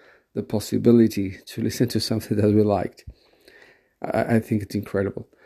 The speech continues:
And, um, well, I think it's a good thing that kids today don't need to do that because, of course, everything is at their fingertips. But, um, I don't know, the world is, has changed so much.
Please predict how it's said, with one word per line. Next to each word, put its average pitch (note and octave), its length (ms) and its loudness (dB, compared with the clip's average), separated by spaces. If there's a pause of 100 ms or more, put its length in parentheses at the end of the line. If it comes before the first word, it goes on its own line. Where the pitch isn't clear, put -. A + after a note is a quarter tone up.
(560)
And, G#2 460 4
um, G#2+ 380 4
well, G#3 240 4
I E3+ 180 4
think - 240 2
it's D#3+ 140 -2
a C3+ 40 2
good C#3+ 220 2
thing C3 360 2
that A2+ 240 2 (220)
kids A#2 300 -2
today A2+ 460 2 (720)
don't A2 340 4
need A#2 540 4
to G2+ 120 -6
do A2+ 140 0
that A2 380 -2
because, G2+ 320 -8
of - 140 -10
course, G2 200 -6
everything G2 320 -2
is F#2 180 -2
at F2 140 -6
their - 120 -4
fingertips. - 800 -2 (1120)
But, G#2 500 2
um, F#2 640 2
I G#2+ 100 -6
don't G#2+ 120 -4
know, A2 360 2
the F#2+ 80 0
world G2+ 280 2
is, - 140 -4
has G2+ 200 -4
changed G2+ 300 -2
so G#2 280 0
much. F#2 440 -4